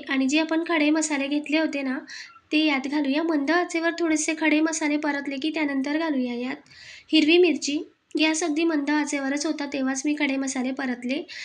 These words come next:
आणि आता हिरवी मिरची, कांदा घालूयात. कांदा, मिरची ही थोडेसे असे गुलाबी रंगावर कांदा परतत आला आणि मिरचीलाही डाग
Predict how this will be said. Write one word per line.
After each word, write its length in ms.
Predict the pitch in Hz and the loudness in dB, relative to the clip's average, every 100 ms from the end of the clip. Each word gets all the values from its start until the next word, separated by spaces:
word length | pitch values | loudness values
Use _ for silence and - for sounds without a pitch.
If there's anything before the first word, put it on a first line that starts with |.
| - - | -16 -4
आणि 180 | 269 285 | -2 0
आता 140 | 294 | -2
हिरवी 340 | 277 285 269 285 | -2 0 0 0
मिरची, 420 | 285 262 302 311 | -2 -2 0 0
कांदा 360 | 320 269 262 277 | 0 0 0 0
घालूयात. 380 | 277 247 254 302 _ _ _ _ _ _ _ _ - | 0 0 0 -4 _ _ _ _ _ _ _ _ 0
कांदा, 360 | 320 320 359 | 4 6 6
मिरची 340 | 381 320 - 302 | 6 4 2 0
ही 280 | 320 311 311 - - - | 0 -2 -2 -8 -18 -2
थोडेसे 480 | 311 311 339 339 359 | 2 2 2 2 2
असे 280 | 320 302 294 | 2 0 0
गुलाबी 340 | 277 277 285 | 2 2 2
रंगावर 360 | 302 285 277 277 | 2 2 0 0
कांदा 320 | 294 262 269 | -2 0 0
परतत 420 | 269 262 277 277 | 0 -2 -2 2
आला 280 | 311 285 240 - - | 2 2 0 -8 -8
आणि 220 | 294 269 | -4 -2
मिरचीलाही 480 | 277 262 269 269 262 | -4 -4 -2 0 2
डाग 180 | 262 | 0